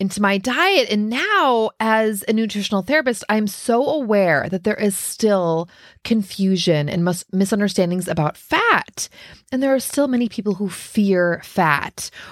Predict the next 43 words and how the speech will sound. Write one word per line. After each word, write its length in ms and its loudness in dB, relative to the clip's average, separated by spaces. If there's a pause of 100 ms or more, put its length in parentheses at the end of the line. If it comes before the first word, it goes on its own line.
or 100 4
they 120 4
don't 260 0
understand 600 2
the 60 0
necessity 760 0
of 140 -8
consuming 540 -4
healthy 320 -2
fats. 760 -2 (400)
They 60 0
don't 260 0
know, 400 0 (240)
you 140 2
know, 120 0
they 120 2
might 180 2
not, 280 -2 (340)
might 260 0
not 120 2
even, 200 -2
you 80 -4
might 160 2
not 160 0
even 140 -4
know 100 0 (140)
what 180 0
healthy 240 -2
fats 300 -2 (160)
are. 680 0 (960)
Some 200 0
people 220 -2
still 260 0
think 240 -2
that 100 2
a 40 -2
low-fat 440 0
diet 260 2
will 100 -6
help 240 0
them 140 -2
lose 300 -2
weight 320 0